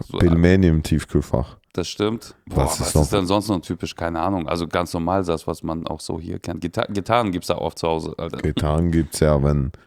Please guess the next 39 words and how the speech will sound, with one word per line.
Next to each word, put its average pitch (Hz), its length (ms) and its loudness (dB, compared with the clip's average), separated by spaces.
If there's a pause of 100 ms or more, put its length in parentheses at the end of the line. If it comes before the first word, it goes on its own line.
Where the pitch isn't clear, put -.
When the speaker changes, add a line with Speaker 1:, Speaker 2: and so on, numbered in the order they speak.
Speaker 1:
Shampoo, 104 340 -2
blöd. 104 340 -2 (120)
Speaker 2:
Shampoo 85 840 4 (220)
oder 82 240 6
was 80 180 2
gibt's - 300 0
noch? 95 300 4 (840)
Was 78 300 0
ist 80 80 -2
so 78 120 2
richtig, 82 520 2
richtig - 360 0
typisch? - 520 -2 (220)
Warte, 73 260 0
da - 80 0
gibt's - 360 0
irgendwas. 71 380 2
Ich - 120 -6
komm 92 240 2
gleich 67 260 0
drauf. 69 300 0 (440)
Speaker 1:
Also 98 140 -4 (240)
ich, 120 220 -18
ich - 120 -14
hab 120 60 0
auch 113 140 -2
das 117 160 -6
Gefühl, 127 240 -2
dass 117 160 -2
fast - 280 -8
jeder 123 240 0
Russe 127 260 0
in 104 80 0
die 107 220 -2 (440)
Skier 143 360 -2
zu - 140 -4
Hause 90 220 -2
hat. 92 260 -14
Speaker 2:
Was? 92 260 6